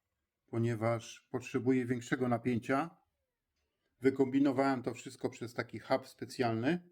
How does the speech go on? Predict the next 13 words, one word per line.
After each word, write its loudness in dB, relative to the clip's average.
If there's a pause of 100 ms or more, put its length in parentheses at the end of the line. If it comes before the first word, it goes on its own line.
(1160)
No, 0
ale 4
nagrywarka 4
jest -2
rozpoznana. -4 (640)
Zaraz 6
zobaczymy, 0
czy -14
coś -6
możemy -4
z -18
tym -6
zrobić. -4